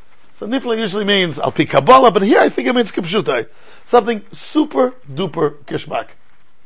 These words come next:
I think that's what it means. "כי רוצה בזה במה שאמרו, בתחילת הדרך שהראשונים קרויים מתים מחייהם. ואמר לו הקדוש ברוך הוא, לך אני פוטר אותך מכיבוד אב ואם,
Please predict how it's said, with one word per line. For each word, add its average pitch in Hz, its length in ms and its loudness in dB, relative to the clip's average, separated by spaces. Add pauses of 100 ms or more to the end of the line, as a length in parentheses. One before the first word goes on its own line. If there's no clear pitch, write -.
(480)
I 208 120 0
think 233 160 0
that's 196 140 2
what 202 80 2
it - 40 0
means. 175 260 -2 (1300)
"כי 240 180 2
רוצה 285 460 4
בזה 208 360 6
במה 196 300 6
שאמרו, 180 720 2
בתחילת 208 840 4
הדרך 202 540 4
שהראשונים 185 760 0
קרויים 180 320 -2
מתים 185 360 -2
מחייהם. 139 400 2 (920)
ואמר 254 400 4
לו 220 220 6
הקדוש 160 360 2
ברוך 180 220 4
הוא, 131 300 2
לך 190 340 0 (160)
אני 180 180 2
פוטר 185 400 0
אותך 151 380 0
מכיבוד 143 420 -4 (100)
אב 143 160 4
ואם, 127 320 0